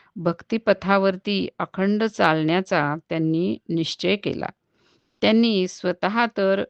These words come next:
भक्तिपथाचं अवलंबन केलंच, पण पुढेही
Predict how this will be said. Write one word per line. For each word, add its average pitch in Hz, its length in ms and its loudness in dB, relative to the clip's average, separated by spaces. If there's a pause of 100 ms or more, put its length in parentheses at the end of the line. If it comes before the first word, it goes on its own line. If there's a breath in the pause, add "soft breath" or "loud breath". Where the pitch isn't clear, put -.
(140)
भक्तिपथाचं 175 1000 -2 (100)
अवलंबन 165 600 2 (120)
केलंच, 151 580 -2 (520 soft breath)
पण 202 200 2
पुढेही 190 840 2